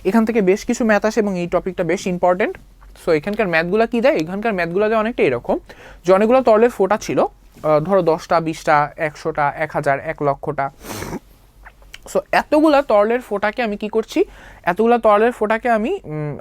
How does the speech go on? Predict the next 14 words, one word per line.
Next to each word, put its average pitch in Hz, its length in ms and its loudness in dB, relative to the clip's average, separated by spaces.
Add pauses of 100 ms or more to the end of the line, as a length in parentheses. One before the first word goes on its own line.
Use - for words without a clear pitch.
(120)
ইউনিফাইড 233 420 2
করে 156 180 2
দিচ্ছি, 123 280 -8
মানে 135 140 -4
তরলের 180 300 2
ফোঁটাগুলাকে 202 680 0
আমি 226 260 -2 (420)
মিক্স 208 340 -2
করে 190 280 2
একটা 196 220 -2
বড় 156 240 2
ফোঁটা 143 240 -6
বানাচ্ছি। 113 520 -10 (480)
So, 170 160 4